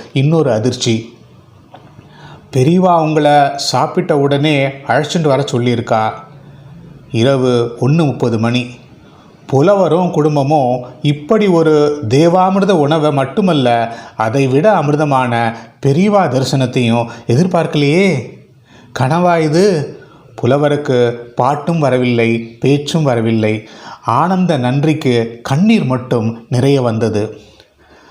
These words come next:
"மகாசுவாமி, இப்பொழுது இங்கு நடந்த அவ்வளவும் எங்கள் பாக்கியம். நாங்கள் துளியும் எதிர்பாராதது." "எங்கள் வருகையும் சரி, பசியும் சரி, உங்களுக்கு எப்படி தெரியும் என்றே தெரியல,"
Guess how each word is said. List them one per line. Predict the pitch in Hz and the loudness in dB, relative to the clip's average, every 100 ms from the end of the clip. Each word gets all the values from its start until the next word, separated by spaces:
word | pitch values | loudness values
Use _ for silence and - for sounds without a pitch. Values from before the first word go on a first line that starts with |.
| - _ _ _ _ _ _ _ 117 | -20 _ _ _ _ _ _ _ -2
"மகாசுவாமி, | 135 156 165 160 156 143 104 - - _ _ - _ _ | 0 -2 0 0 0 -2 -6 -16 -20 _ _ -20 _ _
இப்பொழுது | 156 147 180 170 165 | -2 0 0 2 2
இங்கு | 156 147 | 0 0
நடந்த | 147 160 196 196 | 0 0 0 2
அவ்வளவும் | 139 139 170 202 180 175 180 - | 0 0 2 2 2 0 -2 -4
எங்கள் | 131 139 127 | 0 0 0
பாக்கியம். | 131 135 139 143 135 123 - - - - - - - - | 0 0 0 0 -2 -6 -16 -20 -20 -20 -20 -20 -10 0
நாங்கள் | 151 175 196 175 165 175 - - | 2 2 2 2 0 -4 -10 -2
துளியும் | 202 214 233 254 | 2 4 4 4
எதிர்பாராதது." | 202 185 196 170 160 151 143 135 143 - - - - - - | 2 2 2 2 2 2 2 0 -2 -6 -20 -20 -20 -20 -6
"எங்கள் | 160 180 180 170 | -2 0 2 2
வருகையும் | 165 208 247 254 262 | 2 2 2 2 0
சரி, | - 180 170 180 175 - | 2 2 2 0 -4 -2
பசியும் | 151 151 214 220 226 | 0 0 2 4 4
சரி, | 226 160 147 131 - - - | 2 2 2 -2 -6 -8 -2
உங்களுக்கு | 165 170 165 165 160 156 151 - | 0 2 2 0 2 2 0 -4
எப்படி | 170 170 175 226 208 | -2 0 0 0 0
தெரியும் | - 170 202 233 | 0 2 4 2
என்றே | 190 160 151 180 | 2 0 2 0
தெரியல," | 196 151 147 151 135 127 | 0 0 2 2 0 -2